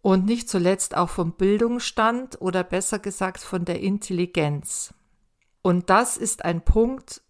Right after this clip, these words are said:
wo du tatsächlich punkten kannst, denn mal ehrlich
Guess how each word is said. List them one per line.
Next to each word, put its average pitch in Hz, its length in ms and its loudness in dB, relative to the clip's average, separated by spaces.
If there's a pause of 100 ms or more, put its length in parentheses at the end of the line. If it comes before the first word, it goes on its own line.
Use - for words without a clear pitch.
(120)
wo 202 400 2
du 220 460 -2 (420)
tatsächlich 196 600 -2
punkten 233 440 4
kannst, 175 580 0 (600)
denn 196 240 4
mal 202 240 2
ehrlich 165 680 -2